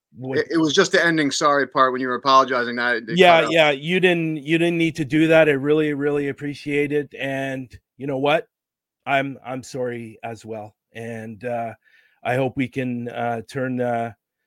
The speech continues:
Speaker 1: something, a bad situation into a good si-, situation and be great friends, and that's what it's
Speaker 2: Amen.
Speaker 1: all about,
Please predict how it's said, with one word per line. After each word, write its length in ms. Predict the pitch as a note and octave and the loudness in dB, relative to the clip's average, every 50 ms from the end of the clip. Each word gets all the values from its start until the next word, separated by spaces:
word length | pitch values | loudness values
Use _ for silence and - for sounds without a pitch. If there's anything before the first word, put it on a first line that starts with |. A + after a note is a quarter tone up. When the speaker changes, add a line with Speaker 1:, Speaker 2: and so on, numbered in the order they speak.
| _ _ _ | _ _ _
Speaker 1:
something, 380 | - - D3 C3 - D3 C3 B2 | -4 -2 -2 -2 -2 -2 -4 -2
a 60 | A#2+ | 2
bad 260 | B2+ C3 C3 B2+ - | 4 4 4 2 0
situation 580 | - B2+ G#2+ - B2+ B2 B2 A#2+ A2+ - B2 A#2+ | -4 -10 -8 -6 -6 -4 -4 -4 -6 -8 -10 -10
into 260 | A#2+ A2+ - B2 A#2 | -10 -8 -6 -6 -6
a 40 | A2 | -4
good 180 | G2+ A#2 A2+ | -4 -8 -8
si-, 280 | - - B2 A#2+ A#2+ A#2 - _ | -8 -10 -8 -8 -8 -10 -12 _
situation 680 | _ - - C#3 B2 - B2 A#2+ A#2+ C3 B2+ - C#3 C3 | _ -10 -8 -8 -8 -6 -2 -2 -2 -2 -2 -6 -8 -8
and 80 | C3 | -6
be 100 | A#2+ C#3 | -6 -6
great 320 | C3 A2+ A#2+ C#3 C#3+ D3+ C#3+ | -6 -4 -2 0 0 0 -2
friends, 480 | - D#3 D3+ E3+ D#3+ - - - _ _ _ _ _ _ _ _ _ _ _ _ | -4 -6 -6 -6 -8 -10 -16 -20 _ _ _ _ _ _ _ _ _ _ _ _
and 180 | G#2 B2 B2+ B2+ | -10 -6 -4 -2
that's 220 | B2+ C3 A#2+ A#2+ | -2 -2 -2 -4
what 100 | C3 B2+ | -4 -6
it's 140 | A#2+ A2 - | -6 -4 -2
Speaker 2:
Amen. 80 | C3+ C#3 | 0 0
Speaker 1:
all 80 | C3+ | 0
about, 320 | C3 A#2+ C#3+ D#3+ D#3 - | 0 0 -2 -2 -2 -6